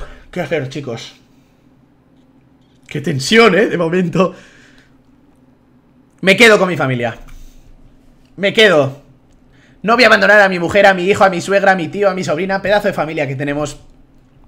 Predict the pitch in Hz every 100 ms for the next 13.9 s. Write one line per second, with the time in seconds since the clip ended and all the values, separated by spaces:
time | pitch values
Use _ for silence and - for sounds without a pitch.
0 | _ 151 165 135 151 165 151 139 160 156
1 | - - - 196 208 190 151 151 147 -
2 | 180 285 247 - 170 214 151 175 143 151
3 | 135 156 143 139 143 143 135 160 135 131
4 | 143 131 127 139 139 127 120 117 120 110
5 | - _ _ _ _ _ - - - _
6 | _ _ _ - _ _ _ _ _ _
7 | _ _ - 175 170 175 156 151 139 131
8 | 127 - - - _ - - - _ _
9 | - - - - - _ _ _ _ _
10 | _ _ _ 202 185 175 185 165 165 139
11 | 131 - _ _ _ 240 240 208 - -
12 | 202 202 196 - - 214 175 180 - 190
13 | 175 185 196 196 202 190 - -